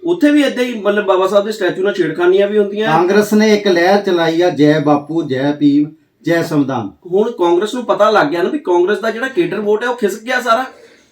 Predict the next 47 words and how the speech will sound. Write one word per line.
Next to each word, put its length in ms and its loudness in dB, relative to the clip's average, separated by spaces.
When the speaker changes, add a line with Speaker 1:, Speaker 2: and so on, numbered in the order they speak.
Speaker 1:
ਜਿਹੜਾ 340 2
ਕਾਂਗਰਸ 380 -2
ਦਾ 140 0
ਜਨਰਲ 260 0
ਵੋਟਰ 320 -2
ਸੀਗਾ 260 -2
ਉਹ 280 0
ਖਿਸਕ 220 0
ਕੇ 160 -4
ਬੀਜੇਪੀ 380 -4
'ਚ 160 -10
ਚਲ 180 0
ਗਿਆ, 120 2
ਕੁਛ 240 -2
ਝਾੜੂ 200 2
'ਚ 80 -6
ਚਲ 140 -2
ਗਿਆ। 240 -2
ਵੀ 100 -2
ਜਿਹੜਾ 220 2
ਸਾਡਾ 380 2
ਸਮਾਜ 320 0
ਬੈਠਾ 320 0
ਹੈ 60 2
ਉੱਥੇ 400 -2
ਸ਼ਡਿਊਲ 360 -2
ਕਾਸਟ 320 2
ਜਾਂ 120 0
ਸ਼ਡਿਊਲ 360 -2
ਟ੍ਰਾਈਬ, 280 -2
ਹੁਣ 100 4
ਉਹਨੂੰ 340 4
ਰੋਕਣ 440 2
ਲਈ 160 2
ਮਤਲਬ 180 -4
ਇਹ 180 0
ਸਾਰੀਆਂ 280 2
ਸਾਜ਼ਿਸ਼ਾਂ 480 2
ਆ 40 -2
ਵੀ 160 -2
ਬਾਬਾ 420 0
ਸਾਹਿਬ 180 -2
ਦਾ 60 2
ਨਾਂ 240 2
ਲਿਆ 160 2
ਜਾ 180 0
ਰਿਹਾ, 180 -4